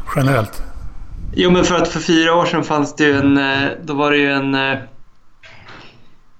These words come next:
Speaker 2: liksom ackumulation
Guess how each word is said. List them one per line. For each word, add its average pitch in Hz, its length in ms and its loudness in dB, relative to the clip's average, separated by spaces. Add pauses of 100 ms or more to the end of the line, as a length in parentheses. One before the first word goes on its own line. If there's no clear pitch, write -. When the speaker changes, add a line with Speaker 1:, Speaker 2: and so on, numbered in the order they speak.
(160)
Speaker 2:
liksom 131 1000 -4
ackumulation 135 1040 0